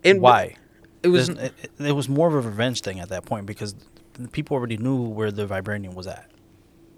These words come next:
Speaker 2: You know what I mean? They had to have al-, already still know where, where the vibranium was at. You know, those, those people had to share their location. Unless it was, like, top secret that they didn't even share their location back to their home base,
Speaker 1: I
Speaker 2: which
Speaker 1: think it was
Speaker 2: wouldn't make
Speaker 1: top
Speaker 2: any
Speaker 1: secret.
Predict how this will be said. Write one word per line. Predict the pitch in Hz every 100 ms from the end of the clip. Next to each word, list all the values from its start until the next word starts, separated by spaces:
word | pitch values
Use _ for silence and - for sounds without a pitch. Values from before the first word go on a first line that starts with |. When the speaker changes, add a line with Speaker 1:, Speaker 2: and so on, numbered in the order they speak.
| _ _ _ _ _ _ - _ -
Speaker 2:
You | 113
know | 110
what | 107
I |
mean? | 107 110 113 - _ _
They | 113
had | 98 131
to | -
have | 101 95 101
al-, | 82 -
already | 98 90
still | - - 87
know | 87 87
where, | 90 90 _
where | 110 101
the | 92
vibranium | 92 98 92 90
was | 90
at. | - - _ _ _ _ _ - _
You | -
know, | 101
those, | 101 107
those | 113 -
people | 127 113
had | 131 165
to | -
share | - 107
their | 98
location. | 92 90 98 - - - _ _ _ _ -
Unless | 113 110
it |
was, | 120
like, | 107 98
top | 117 -
secret | - 127 110
that | 104
they |
didn't | 107 110
even | 110 101
share | - 110
their | 107
location | 101 101 - 98
back | 101
to | -
their | 104
home | 101 104
base, | 104 170 - -
Speaker 1:
I |
Speaker 2:
which | 135
Speaker 1:
think | 160
it | 175
was | 160
Speaker 2:
wouldn't |
make | 156 147
Speaker 1:
top |
Speaker 2:
any | 127
Speaker 1:
secret. | 113